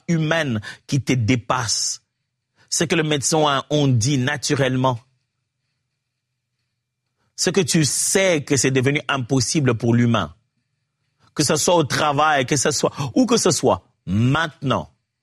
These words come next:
au nom de Jésus-Christ, reçois ce miracle. Ta bouche va témoigner, ton corps va confirmer,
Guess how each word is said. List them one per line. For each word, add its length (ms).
au 100
nom 280
de 100
Jésus-Christ, 800
reçois 480
ce 160
miracle. 460
Ta 140
bouche 340
va 140
témoigner, 480
ton 280
corps 320
va 140
confirmer, 640